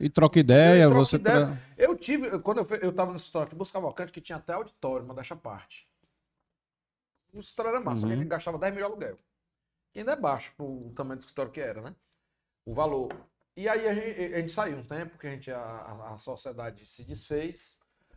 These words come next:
Speaker 2: Aí eu fiquei um tempo no coworking. Cara, eu fiquei fanta-, fa-, é, é,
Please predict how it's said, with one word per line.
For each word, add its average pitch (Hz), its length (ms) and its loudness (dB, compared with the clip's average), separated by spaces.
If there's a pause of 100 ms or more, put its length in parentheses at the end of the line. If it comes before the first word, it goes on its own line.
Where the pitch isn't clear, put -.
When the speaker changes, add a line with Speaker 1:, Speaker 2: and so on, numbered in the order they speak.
(120)
Speaker 2:
Aí 165 100 2
eu 175 40 0
fiquei - 160 -4
um 196 60 -2
tempo 208 240 -6
no 214 100 -10
coworking. 170 480 -2 (220)
Cara, 196 380 -4
eu 165 40 -8
fiquei - 240 -16
fanta-, 175 400 -14
fa-, - 140 -20 (680)
é, 131 40 -14
é, 107 340 -16